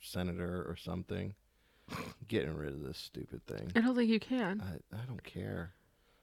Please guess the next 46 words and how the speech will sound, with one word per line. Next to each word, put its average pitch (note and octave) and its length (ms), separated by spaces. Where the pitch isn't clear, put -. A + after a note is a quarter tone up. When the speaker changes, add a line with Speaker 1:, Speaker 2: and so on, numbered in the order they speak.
Speaker 1:
I - 40
would A2+ 200
advocate F2+ 600
for D#2 300
it - 120
hard. - 300
Speaker 2:
That A3+ 160
would, A3+ 100
that A3+ 140
would A3+ 140
be A3 80
your G#3 160
platform? G3 420
Like, F#3+ 140
that's F3+ 180
the F#3+ 80
one F3+ 200
Speaker 1:
Like, G#2 100
Speaker 2:
thing? - 80
Speaker 1:
that's - 140
the - 60
Speaker 2:
Like, F#3 140
Speaker 1:
hill G#2 180
I'd F#2+ 180
probably F2+ 340
try E2+ 220
and E2+ 140
die E2+ 300
on. E3+ 240
Speaker 2:
it A#3 160
wouldn't A3 240
be, G#3 80
Speaker 1:
Yeah. G3 60
Speaker 2:
like, E3+ 180
gun F#3 220
control. F#3 580
It F3+ 60
wouldn't F3 300
be, F3 140
like, E3 200
abortion E3+ 420
rights. E3 420
It F3 80
wouldn't E3+ 300
be, E3+ 300
like, D#3+ 320